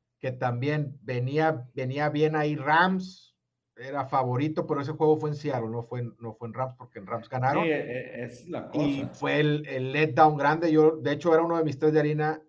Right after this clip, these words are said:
Speaker 1: hace un año, y me ac-, me acuerdo perfectamente dónde estaba y con quién lo estaba viendo, en qué bar. Ya hasta se me antojó la cubita que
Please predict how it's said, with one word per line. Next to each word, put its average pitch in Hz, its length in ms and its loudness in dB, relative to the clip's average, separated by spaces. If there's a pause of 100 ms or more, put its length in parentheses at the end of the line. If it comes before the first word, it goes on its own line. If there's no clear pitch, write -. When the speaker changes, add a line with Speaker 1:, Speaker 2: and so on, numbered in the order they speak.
(120)
Speaker 1:
hace 127 300 -4
un 143 120 -2
año, 208 400 2 (840)
y 123 400 0
me 113 140 -6
ac-, 113 220 -6
me 110 100 -6
acuerdo - 180 -6
perfectamente 135 580 -4
dónde 143 300 0
estaba 135 280 0
y 131 40 -8
con 131 120 -10
quién 127 140 -8
lo 131 60 -8
estaba 131 240 -2
viendo, 127 240 -2
en 123 100 -8
qué 127 100 -6
bar. 170 380 2
Ya 139 80 -6
hasta 127 160 -10
se 120 80 -10
me 120 60 -4
antojó 117 320 -10
la 123 100 -6
cubita 117 400 -12
que 104 300 -10